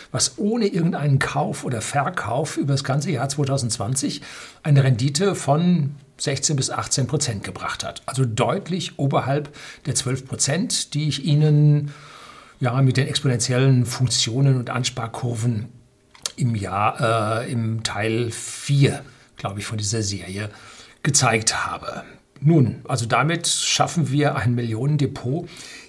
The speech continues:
im Alter, und zwar ziemlich einfach. Wer nun noch auf Krypto gesetzt hat, früh genug, der hat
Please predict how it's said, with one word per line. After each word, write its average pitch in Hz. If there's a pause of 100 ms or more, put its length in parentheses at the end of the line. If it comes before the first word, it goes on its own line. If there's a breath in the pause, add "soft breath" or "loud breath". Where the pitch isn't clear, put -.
im 135
Alter, 139 (560 loud breath)
und 151
zwar 120
ziemlich -
einfach. -
Wer 135
nun 156
noch 123 (800)
auf -
Krypto 175
gesetzt 107
hat, - (160 loud breath)
früh -
genug, 117 (760 loud breath)
der 139
hat -